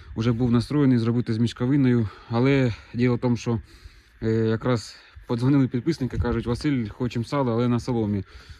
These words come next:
Блін, думаю, коли, якби, ніхто не просив, то робив на соломі. Коли захотів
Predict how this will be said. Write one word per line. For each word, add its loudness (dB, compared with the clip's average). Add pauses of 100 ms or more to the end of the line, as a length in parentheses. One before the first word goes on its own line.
(200)
Блін, 0
думаю, 0
коли, 0 (720)
якби, 0
ніхто 0
не 6
просив, -2
то -2 (360)
робив 2 (340)
на -2
соломі. 0
Коли 0
захотів -2